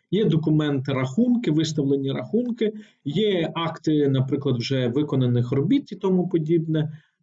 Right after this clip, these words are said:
Е, і все. Цих достатньо буде документів, щоб надати відповідно в банк. Він пересвідчився, що дійсно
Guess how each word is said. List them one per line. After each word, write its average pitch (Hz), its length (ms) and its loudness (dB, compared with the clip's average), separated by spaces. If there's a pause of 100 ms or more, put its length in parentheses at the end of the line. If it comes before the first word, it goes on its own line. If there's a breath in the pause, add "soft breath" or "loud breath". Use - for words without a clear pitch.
Е, 135 960 0
і 262 140 0
все. 131 640 0 (120)
Цих 208 240 0
достатньо 160 680 -2
буде 143 320 0
документів, 240 760 -2
щоб 151 280 -4
надати 147 460 -4
відповідно 143 460 -10
в 196 100 -2
банк. 247 360 -2
Він 165 220 -6
пересвідчився, 151 720 -4
що - 180 -14
дійсно 139 440 -8